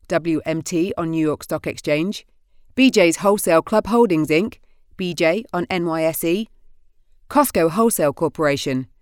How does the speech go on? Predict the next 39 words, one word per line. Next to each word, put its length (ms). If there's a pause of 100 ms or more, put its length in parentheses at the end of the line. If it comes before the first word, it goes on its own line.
(440)
C 220
O 60
S 180
T, 280
on 180
Nasdaq, 480 (520)
and 140
the 60
Kroger 400
Company, 560 (320)
K 240
R, 320 (100)
on 140
New 120
York 240
Stock 220
Exchange, 560 (460)
have 180
benefited 560
from 480
and 140
are 80
following 400
the 80
category 440
trend, 520 (400)
many 240
bottling 460
their 200
own 240
alkaline 440
brands 420
while 120
stocking 420
their 120
shelves 580
and 160
distribution 680
centers 440